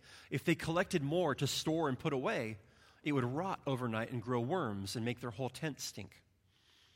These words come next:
Anyone who tried to collect extra and, and didn't use it to get an extra store for the next day,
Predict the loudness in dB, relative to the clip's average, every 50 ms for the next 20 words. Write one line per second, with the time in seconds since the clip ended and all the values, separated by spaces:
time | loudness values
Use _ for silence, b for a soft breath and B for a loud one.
0 | b b b b b b b b b b b _ -8 -2 2 4 4 6 6 6
1 | 4 4 0 -2 -2 0 0 0 0 -2 -4 -4 -2 -2 -2 -2 -2 -4 -6 -6
2 | -4 -2 -2 -4 0 0 0 0 0 0 B B B B B B B -4 -2 0
3 | 0 -2 -4 -6 -4 -2 0 0 0 0 2 2 2 2 0 -2 -4 -6 -2 0
4 | 2 2 2 2 2 0 -2 -2 -6 -14 -20 -20 -20 _ _ _ _ _ _ -16
5 | -8 -6 -2 0 0 0 0 0 0 -2 -2 -2 -2 -2 0 0 0 0 0 0
6 | 2 2 0 0 0 -2 -2 -2 -2 -4 -4 -4 -4 -4 -4 -4